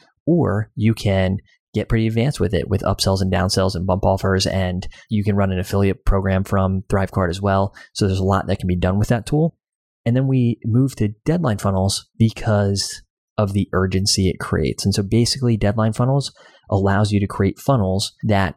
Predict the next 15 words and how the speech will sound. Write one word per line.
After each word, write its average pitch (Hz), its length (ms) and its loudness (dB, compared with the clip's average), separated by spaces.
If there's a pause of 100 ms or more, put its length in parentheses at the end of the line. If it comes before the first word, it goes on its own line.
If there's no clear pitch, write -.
after 107 320 0
a 101 80 2
certain 107 300 0
amount 98 220 2
of - 100 -6
time 107 400 2
expires, 156 800 0
typically 107 320 0
how 95 140 0
it - 40 -6
works, 92 220 -2
people 104 240 0
are 90 220 0
pushed - 360 0 (120)
to 92 480 0